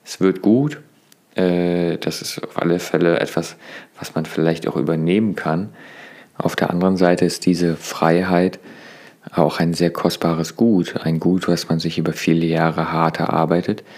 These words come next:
Ähm, Improvisation einfach so, ohne Erfahrung und, und Arbeit oder Üben, ist, äh, nicht so einfach, äh, sehr schwierig.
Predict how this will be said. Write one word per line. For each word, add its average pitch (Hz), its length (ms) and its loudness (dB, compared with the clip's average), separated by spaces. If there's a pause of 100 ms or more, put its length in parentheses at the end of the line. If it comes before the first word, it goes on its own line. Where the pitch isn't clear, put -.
(540)
Ähm, 80 580 -2 (280)
Improvisation 87 840 2
einfach 78 300 0
so, 98 500 6
ohne 98 400 4 (480)
Erfahrung 92 920 2 (300)
und, 82 720 -2
und 76 360 -2
Arbeit 90 640 2
oder 80 720 -2
Üben, 92 440 0 (520)
ist, - 380 -2
äh, 80 240 0
nicht 87 200 -2
so 92 120 0
einfach, - 800 -2
äh, 80 200 -2 (180)
sehr 85 140 2
schwierig. 85 600 0